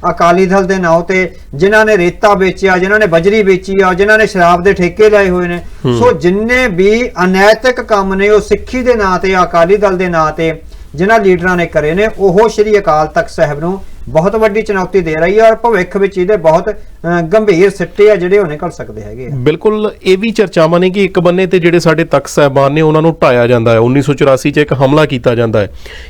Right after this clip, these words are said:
Speaker 2: ਕੀ ਫਿਰ ਇਹ ਤਖਤ ਸਾਹਿਬ ਦੇ ਸਿਧਾਂਤ ਨੂੰ ਚੈਲੰਜ ਨਹੀਂ ਕੀਤਾ ਜਾਂਦਾ? ਦੋ ਤਰੀਕ ਨੂੰ ਆਪਾਂ ਦੇਖਿਆ ਕਿ ਜੋ ਅਕਾਲ ਤਖਤ ਸਾਹਿਬ ਦਾ ਇੱਕ ਜਾਹੋ ਜਲਾਲ ਸੀ, ਅ, ਜਿਸ ਤਰੀਕੇ ਦੇ ਨਾਲ ਉੱਥੋਂ ਫੈਸਲੇ ਹੋਏ ਸਨ, ਜਿਸ ਤਰੀਕੇ ਦੇ ਨਾਲ ਲੱਗ ਰਿਹਾ ਸੀ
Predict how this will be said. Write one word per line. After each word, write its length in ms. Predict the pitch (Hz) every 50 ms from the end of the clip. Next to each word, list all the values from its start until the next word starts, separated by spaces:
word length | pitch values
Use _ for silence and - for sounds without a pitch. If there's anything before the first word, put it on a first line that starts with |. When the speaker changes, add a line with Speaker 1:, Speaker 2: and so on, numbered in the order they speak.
| -
Speaker 2:
ਕੀ 240 | - - 175 185 202
ਫਿਰ 200 | 196 - 208 208
ਇਹ 120 | 208 208 208
ਤਖਤ 280 | 208 - 160 151 -
ਸਾਹਿਬ 400 | - - - 175 175 175 175 170
ਦੇ 180 | 160 175 175 -
ਸਿਧਾਂਤ 420 | - - 156 156 143 127 123 123
ਨੂੰ 140 | 147 156 160
ਚੈਲੰਜ 340 | - 160 143 139 143 151 160
ਨਹੀਂ 120 | 180 190
ਕੀਤਾ 280 | 180 - 143 - 139 131
ਜਾਂਦਾ? 380 | 127 127 120 113 117 98 - - - - - -
ਦੋ 300 | 123 113 139 151 175 180
ਤਰੀਕ 240 | 180 190 196 185 190
ਨੂੰ 100 | 196 190
ਆਪਾਂ 200 | 185 180 190 180
ਦੇਖਿਆ 260 | 175 165 - 185 180
ਕਿ 120 | 175 190
ਜੋ 280 | 175 156 151 156 160 160
ਅਕਾਲ 300 | 156 - 135 127 127 123
ਤਖਤ 160 | 123 123 -
ਸਾਹਿਬ 240 | - 156 147 147 143
ਦਾ 100 | 151 151
ਇੱਕ 120 | 156 151
ਜਾਹੋ 460 | 160 139 123 135 120 117 113 156 151
ਜਲਾਲ 340 | 139 131 123 113 117 131 -
ਸੀ, 200 | - - 131 92 - - - - - - - - - - 151 160
ਅ, 20 |
ਜਿਸ 240 | 156 123 147 165 160
ਤਰੀਕੇ 320 | - 202 190 180 185 202
ਦੇ 100 | 185 190
ਨਾਲ 160 | 185 185 180 180
ਉੱਥੋਂ 240 | 185 185 - 190
ਫੈਸਲੇ 420 | 175 - 156 147 143 139 - 165 165
ਹੋਏ 220 | 151 151 160 160
ਸਨ, 260 | 160 - 170 165 160
ਜਿਸ 200 | 139 135 147 143
ਤਰੀਕੇ 320 | - 175 151 147 143 156 151
ਦੇ 100 | 139 147
ਨਾਲ 240 | 143 147 143 143 135
ਲੱਗ 200 | 131 131 131 165
ਰਿਹਾ 160 | 175 185 175
ਸੀ 220 | 170 - 139 110